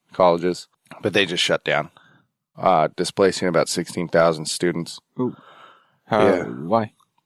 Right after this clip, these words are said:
Speaker 1: Uh, they started to be investigated in a response to a crackdown from the Department of Education.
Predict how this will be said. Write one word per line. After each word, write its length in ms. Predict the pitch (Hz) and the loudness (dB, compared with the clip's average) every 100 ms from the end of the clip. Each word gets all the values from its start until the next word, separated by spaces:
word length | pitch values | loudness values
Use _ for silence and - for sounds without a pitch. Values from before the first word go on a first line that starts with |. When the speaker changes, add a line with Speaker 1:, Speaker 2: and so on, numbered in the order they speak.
| _ _ _ - | _ _ _ -4
Speaker 1:
Uh, 200 | 113 101 - - | -2 -2 -4 -10
they 60 | 90 | -10
started 460 | - - 113 107 95 | -8 -2 2 2 0
to 80 | 90 | -2
be 200 | 98 95 | 0 0
investigated 800 | 82 95 - 95 82 76 80 - _ _ _ _ - | 2 2 2 -2 0 0 -2 -6 _ _ _ _ -2
in 160 | 92 85 | 2 2
a 80 | 78 | 2
response 340 | - 85 82 | 0 -2 0
to 100 | 85 | -4
a 40 | 69 | 0
crackdown 480 | 90 80 87 78 71 | 2 2 2 0 -2
from 320 | 80 73 71 | -4 -4 -6
the 80 | 71 | -8
Department 460 | - - 71 76 | -4 0 2 0
of 60 | 71 | -2
Education. 640 | 73 67 - 92 - 95 | -4 -4 0 0 0 -8